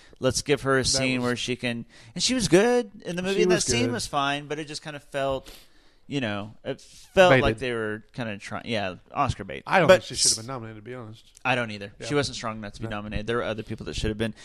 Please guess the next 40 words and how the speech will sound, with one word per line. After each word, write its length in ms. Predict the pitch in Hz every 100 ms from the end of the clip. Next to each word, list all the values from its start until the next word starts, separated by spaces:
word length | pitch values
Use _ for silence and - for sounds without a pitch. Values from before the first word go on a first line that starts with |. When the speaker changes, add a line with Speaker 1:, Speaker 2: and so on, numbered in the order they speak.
| -
Speaker 2:
Yep. 140 | 135
Speaker 1:
But 160 | 131 196
still, 400 | - 208 185 131
that 200 | 147 147
said, 300 | - 151 120
it's 100 | 117
still 180 | - 143
my 80 | 131
number 200 | 123 117
six. 320 | - 127 -
Despite 600 | - 123 123 - - 160 156
some 180 | 160
faults 340 | - 135 127 -
in 60 |
the 60 | 117
second 280 | - 113 113
half, 280 | 110 101 104 - - -
I 40 |
still 200 | - 151
liked 220 | 131 113
it 80 | 98
so 140 | -
much 180 | 107 101
it 60 | 95
was 120 | 95
my 100 | 104
number 180 | 98 98
six 260 | - 87
movie 200 | 104 87
of 60 | 78
the 60 | 80
year. 140 | - - - - - - - - - - - _ 135
Jacob, 480 | 165 220 - 104 80 - _ _ _
we're 160 | 135 160
in 300 | - 170 170
the 100 | 156
top 300 | 175 165 -
five 440 | - 147 156 151
now. 380 | 143 120 104 95
So, 360 | - 180 110